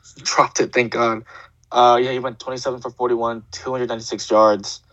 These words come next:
uh, two T Ds. He was indeed five sack times, though, so a little bit of struggle, um, there. Um, I mean, I didn't necessarily went on a rant on Twitter after the game, uh, following the Monday, but, you know, my guy Michael Swisher, you know, had a little conversation how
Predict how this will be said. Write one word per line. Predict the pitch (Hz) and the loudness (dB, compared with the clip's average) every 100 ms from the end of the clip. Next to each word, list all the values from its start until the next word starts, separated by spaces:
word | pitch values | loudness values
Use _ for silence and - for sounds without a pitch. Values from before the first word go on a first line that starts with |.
| _ _ | _ _
uh, | - 104 | -2 -2
two | - 123 | -2 -4
T | 113 113 | -2 0
Ds. | 117 110 | 0 2
He | |
was | 123 127 | 2 2
indeed | 131 127 - | 0 -4 4
five | 123 117 | 4 4
sack | - 110 110 - | 0 0 -2 -2
times, | 107 104 110 | -4 -4 -4
though, | 113 120 | -2 0
so | 127 107 | 0 0
a | |
little | 104 107 | 2 2
bit | 104 | 0
of | |
struggle, | - 101 101 104 104 - _ _ - | -2 -4 0 0 -2 -14 _ _ -4
um, | - - 92 80 - _ _ _ - | 2 4 2 -6 -16 _ _ _ -6
there. | 90 104 110 113 - _ _ _ - | 2 6 6 6 -2 _ _ _ -4
Um, | 95 92 82 _ - | -4 -4 -10 _ -2
I | 120 | 2
mean, | 135 | 6
I | 123 | 6
didn't | 151 135 | 6 2
necessarily | 135 139 135 | -2 0 2
went | 120 120 | 2 2
on | 117 | 0
a | |
rant | 95 104 113 117 _ - | -2 -2 -4 -6 _ -6
on | 113 107 | -4 -4
Twitter | - 117 | -2 0
after | 107 107 123 | 0 0 -2
the | 113 | -2
game, | 113 113 104 | -2 -4 -2
uh, | 107 104 95 | 2 2 2
following | 92 104 107 104 | 4 4 4 0
the | |
Monday, | 98 101 104 | -2 -2 -2
but, | 101 101 90 | 0 0 -2
you | |
know, | 95 90 90 - _ _ - | -6 -6 -8 -18 _ _ -2
my | - | 2
guy | 110 107 | 4 4
Michael | 101 101 | 0 -2
Swisher, | 110 104 95 98 92 - | -4 -6 -4 -4 -6 -4
you | |
know, | 101 | -2
had | 101 | 0
a | 101 | 2
little | 101 | 2
conversation | 104 92 95 92 - | 0 -4 -2 -4 -4
how | 90 90 87 | -2 0 -2